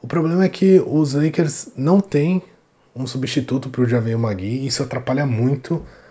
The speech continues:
muito mesmo a equipe. O Javel Magui sai da quadra e aí um pivô que tá jogando contra eles deita e rola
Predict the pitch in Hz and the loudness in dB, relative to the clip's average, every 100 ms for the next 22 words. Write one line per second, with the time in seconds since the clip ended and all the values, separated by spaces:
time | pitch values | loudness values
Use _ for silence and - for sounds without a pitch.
0 | - - 110 143 147 143 117 127 147 143 | -20 -8 -4 -2 0 0 2 0 0 -2
1 | 120 107 101 - 110 131 123 - - - | -4 -4 -6 -8 -8 -8 -10 -14 -20 -20
2 | - 120 135 143 147 135 135 - 143 156 | -8 -2 0 0 -2 -2 -4 -2 -2 -2
3 | - 123 143 151 151 143 131 135 147 123 | 0 0 0 -2 -2 -2 -2 0 -2 -4
4 | - 139 139 - 143 123 139 147 143 143 | -6 -6 -6 -4 -2 0 -2 -4 -4 -2
5 | 143 147 156 143 143 147 151 160 - 123 | -2 -4 -4 -4 -4 -2 -2 -4 -4 -2
6 | 147 147 143 117 127 147 | -2 0 -2 0 0 -2